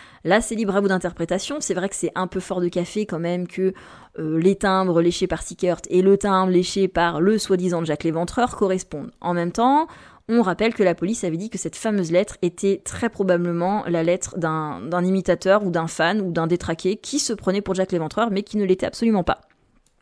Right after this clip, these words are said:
On continue ensuite avec la théorie suivante. Sickert, apparemment, aurait détesté les femmes.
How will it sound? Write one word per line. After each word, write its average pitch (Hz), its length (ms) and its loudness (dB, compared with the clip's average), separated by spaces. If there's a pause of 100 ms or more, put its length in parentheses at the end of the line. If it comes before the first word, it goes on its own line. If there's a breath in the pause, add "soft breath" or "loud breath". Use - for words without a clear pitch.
(360)
On 226 80 4
continue 185 300 0
ensuite 247 220 -4
avec 208 100 0
la 277 80 2
théorie 247 280 0
suivante. 151 460 -10 (640 loud breath)
Sickert, 269 520 0 (160)
apparemment, 220 680 0
aurait 185 220 2
détesté 170 720 0
les 170 160 0
femmes. 311 400 2